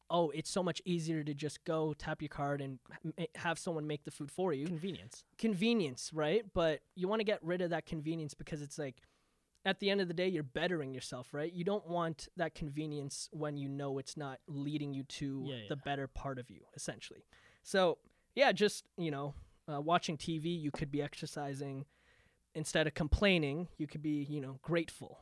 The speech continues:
Speaker 1: essentially, right? You can take a negative, switch it into a positive, right? It's all, at the end of the day, it's all about willpower and how you wanna, you know, how you wanna direct your life,
Speaker 2: Yeah, yeah.
Speaker 1: essentially.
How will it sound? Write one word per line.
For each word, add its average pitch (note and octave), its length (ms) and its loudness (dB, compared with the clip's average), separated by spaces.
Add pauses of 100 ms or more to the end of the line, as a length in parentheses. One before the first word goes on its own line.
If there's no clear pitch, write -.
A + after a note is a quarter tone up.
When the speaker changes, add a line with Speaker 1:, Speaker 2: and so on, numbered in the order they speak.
(120)
Speaker 1:
essentially, A#2+ 500 -8
right? C#3+ 200 0
You D#3+ 120 -2
can D#3+ 320 -2 (100)
take F#3 200 -2
a F3+ 40 2
negative, D3 420 0
switch - 320 -4
it D3 60 -6
into C#3 240 -2
a - 20 -4
positive, C3 680 -4 (560)
right? D3 200 0
It's G3+ 160 2
all, C#4 240 6 (100)
at G3+ 160 -2
the B3+ 80 4
end B3+ 140 6
of A3 80 2
the G#3 40 6
day, G3 80 8
it's F3 120 2
all F#3+ 60 4
about F#3 220 8
willpower C#3 720 2
and D3 140 0
how D#3 180 4
you D#3+ 180 4
wanna, C#3 320 -2 (320)
you D#3 140 -4
know, B2 180 -10 (800)
how F3+ 160 6
you F#3 160 6
wanna F3 240 4
direct C#3+ 640 2
your C3+ 120 -4
life, A#2+ 500 -14
Speaker 2:
Yeah, F3+ 100 -2
yeah. D#3 40 0
Speaker 1:
essentially. C#3 480 -8